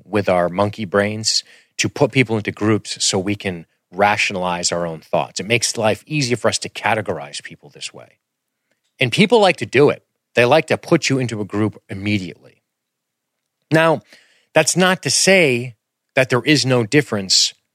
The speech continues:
generally speaking, between large swaths of the population that are twenty and large swaths of the population that are forty.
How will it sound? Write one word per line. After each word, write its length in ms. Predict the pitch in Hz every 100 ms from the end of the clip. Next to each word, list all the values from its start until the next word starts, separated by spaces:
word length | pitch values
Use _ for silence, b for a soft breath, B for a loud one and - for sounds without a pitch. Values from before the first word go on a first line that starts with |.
| _ -
generally 520 | - 147 165 143 117
speaking, 500 | - - 98 - 95
between 400 | 107 - 104 92
large 420 | 104 123 120 - - -
swaths 540 | - - 117 113 -
of 80 | 101
the 80 | 87
population 640 | - 107 107 95 101 101
that 100 | 95
are 60 | 85
twenty 560 | - 156 160 110 101 b b b
and 140 | 101
large 300 | 101 110 104
swaths 480 | - 104 98 - -
of 120 | 101
the 60 | 87
population 640 | - 98 92 90 92 -
that 80 | 90
are 60 | 80
forty. 520 | - 98 78 -